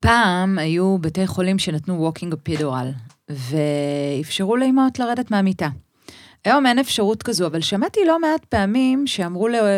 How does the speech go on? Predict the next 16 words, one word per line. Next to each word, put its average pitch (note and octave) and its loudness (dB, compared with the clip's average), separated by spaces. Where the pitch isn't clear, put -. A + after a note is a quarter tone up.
ל-, F#3 -4
להורים F3 -2
בסיורים F3 0
בחדרי F3 -4
הלידה, G3+ 2
"אצלנו B3+ -4
נותנים G#3 -2
ווקינג F3 0
אפידורל", C#3+ -6
אבל D#3 -4
בפועל A#3 -2
לא A3 2
נותנים B3 -4
לנשים D#3 -6
ללכת C#3+ -6
איתו. D3 -12